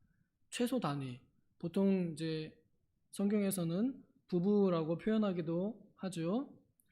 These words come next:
또 셋이라 하는 경우는 이제 그 부부가 연합했을 때, 새로운 생명이 태어났을 때의 최소 단위가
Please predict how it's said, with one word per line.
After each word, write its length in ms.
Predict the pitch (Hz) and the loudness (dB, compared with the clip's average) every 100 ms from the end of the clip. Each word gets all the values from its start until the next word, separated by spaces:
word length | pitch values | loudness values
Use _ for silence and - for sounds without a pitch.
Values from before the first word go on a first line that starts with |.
| _ _ _ - | _ _ _ 2
또 300 | 214 226 226 | 4 4 2
셋이라 640 | - 262 - 190 190 196 | 2 2 0 -2 0 2
하는 200 | 208 214 | 2 2
경우는 840 | 180 165 170 190 202 185 147 143 - _ _ _ _ | 0 -2 0 0 2 0 -2 -8 -16 _ _ _ _
이제 260 | 151 151 151 | -8 -6 -4
그 160 | 160 160 | -4 -2
부부가 440 | 180 190 190 185 | 0 2 2 0
연합했을 540 | 160 165 - 170 175 | 0 -4 -6 -6 -4
때, 280 | 196 240 285 - - _ _ _ _ _ | 0 0 0 -6 -20 _ _ _ _ _
새로운 600 | - 220 240 196 143 139 | 0 4 6 4 0 -6
생명이 420 | - 233 240 240 | 0 2 4 2
태어났을 500 | 233 226 208 185 175 | 2 0 0 -2 -6
때의 1040 | 160 139 131 _ _ _ _ _ - 190 220 | -6 -6 -8 _ _ _ _ _ -2 -2 0
최소 240 | 240 247 | -2 0
단위가 640 | 190 165 156 139 160 277 | 0 -2 -2 -4 -6 -8